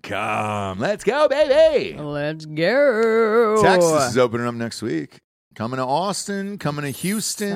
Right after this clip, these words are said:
Speaker 2: Excited for that.
Speaker 1: Coming to Dallas. Let's go. Right now, though, we're live in, uh, Ohio. Uh, shit, if you want it, by the way, I, I know a lot of people are doing this. We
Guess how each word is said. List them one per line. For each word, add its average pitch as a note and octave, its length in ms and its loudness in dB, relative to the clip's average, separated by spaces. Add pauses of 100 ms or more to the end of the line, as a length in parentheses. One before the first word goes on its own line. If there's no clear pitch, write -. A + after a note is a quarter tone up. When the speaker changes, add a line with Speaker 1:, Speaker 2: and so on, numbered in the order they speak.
Speaker 2:
Excited F3+ 640 -10
for D#3 560 -10 (120)
that. C3 500 -12
Speaker 1:
Coming C3+ 420 -6
to C#3+ 200 -8
Dallas. C#2+ 840 -12
Let's C#3 600 -4 (240)
go. G#2+ 920 -4
Right G3+ 320 0
now, D3+ 420 0
though, G#2 240 0
we're A2+ 200 -4
live G2 680 -8 (460)
in, G2 320 -6
uh, F#2+ 320 -4
Ohio. A3+ 800 -2 (460)
Uh, C3 300 -2
shit, - 280 -2
if B2+ 140 -8
you C4 100 -2
want F3+ 260 2
it, G3+ 80 -10
by E3 140 -2
the F#3 60 -4
way, F#3+ 200 0
I, E3 180 -4
I E3 40 -6
know D#3+ 140 -2
a - 20 -4
lot C#3 160 0
of A2+ 60 -12
people A2+ 200 -4
are G#2 60 -2
doing F#2+ 280 -4
this. E2+ 200 -12
We D3 240 -10